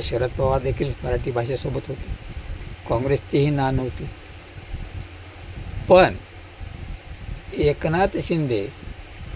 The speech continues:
ज्या पक्षाने त्यांना मोठं केलंय, ज्या पक्षाने त्यांना सारं काही दिलंय, त्या पक्षाला लाथ मारू शकतात,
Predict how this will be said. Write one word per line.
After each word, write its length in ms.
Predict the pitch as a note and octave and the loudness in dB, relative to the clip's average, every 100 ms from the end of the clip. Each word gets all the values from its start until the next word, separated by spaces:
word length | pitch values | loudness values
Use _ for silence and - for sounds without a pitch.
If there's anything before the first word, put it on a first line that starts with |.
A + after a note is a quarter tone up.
| - - - - - - - - - - | -8 -10 -12 -14 -14 -12 -10 -10 -6 4
ज्या 220 | D#3+ G3+ | 8 8
पक्षाने 520 | - F3 - D#3+ D3 | 8 2 2 2 2
त्यांना 320 | - C3 C3 | 0 -2 0
मोठं 400 | A#2 A#2 A2+ E3+ | 0 0 4 6
केलंय, 400 | F3 A#2 F#2+ F2+ - - - - - - - C#3 | 6 4 -2 -4 -6 -8 -8 -12 -10 -10 2 6
ज्या 120 | E3+ | 6
पक्षाने 460 | - C#3 D#3 D3 | 4 0 0 0
त्यांना 260 | C3+ C#3 C3+ | -2 -2 -2
सारं 360 | - A#2 C3+ E3 | -2 0 2 4
काही 260 | E3+ E3 | 6 6
दिलंय, 320 | C3 G#2+ F#2+ F#2 - - - - - | 6 0 -2 -6 -10 -12 -10 -8 2
त्या 140 | E3+ C#3 | 4 4
पक्षाला 640 | - A#2+ - - E3 F3 | 4 -2 -4 0 4 6
लाथ 340 | D#3 C3+ C3 B2+ | 6 4 2 0
मारू 260 | A#2 A2+ | 0 2
शकतात, 440 | - - - G#2+ | 0 -4 -2 -2